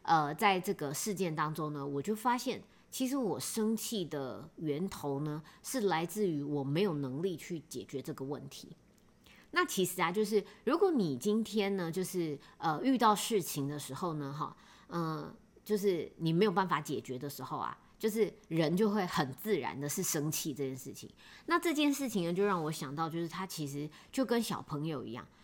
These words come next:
小朋友呢，你看哦，小朋友是不是常常自己玩游戏玩一玩，或者干嘛干嘛的时候，他就会发脾气，有没有？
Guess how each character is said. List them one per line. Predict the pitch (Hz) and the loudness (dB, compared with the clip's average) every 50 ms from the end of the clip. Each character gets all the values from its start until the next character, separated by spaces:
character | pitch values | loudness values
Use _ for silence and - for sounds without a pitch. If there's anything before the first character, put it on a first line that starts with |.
| - - | -20 -8
小 | - - 175 165 | 0 2 2 4
朋 | 202 247 | 4 4
友 | 240 220 202 | 4 4 2
呢， | 180 170 | 2 0
你 | 165 151 | -2 -2
看 | 151 196 196 180 | 0 2 2 2
哦， | 180 | 2
小 | 180 - 151 139 | 2 -2 -4 -4
朋 | 190 202 | -2 -2
友 | 180 165 | -2 -2
是 | 156 175 | -2 -4
不 | 165 170 | -4 -4
是 | 180 180 170 170 - - - - | -2 -4 -4 -4 -8 -18 -14 -8
常 | - 180 175 | -4 -2 0
常 | 180 160 170 | 0 0 -2
自 | 160 196 | -2 -2
己 | 190 175 147 | -2 -2 0
玩 | 143 143 131 143 151 | 0 -2 -2 -2 -2
游 | 143 135 | -2 -2
戏 | 147 143 190 175 | -2 -2 -2 -2
玩 | 151 139 127 151 | 0 0 -2 -2
一 | 165 | -4
玩， | 160 123 85 - 160 | -4 -4 -4 -4 -4
或 | 180 180 | -4 -4
者 | 151 160 151 | -2 -2 -2
干 | - 185 151 | -2 -2 -4
嘛 | 143 | -4
干 | 143 - 165 | -4 -4 -4
嘛 | 143 127 135 | -6 -6 -6
的 | 143 | -6
时 | 156 | -6
候， | 151 147 | -8 -6
他 | - 156 151 | -6 -6 -6
就 | 143 160 | -4 -4
会 | 143 143 | -4 -4
发 | - - 127 139 | -2 -2 -2 -2
脾 | - - - - | -2 -6 -8 -8
气， | 214 - - - 110 - | -6 -8 -8 -8 -10 -8
有 | - 147 | -6 -4
没 | 147 139 | -4 -4
有？ | - | -4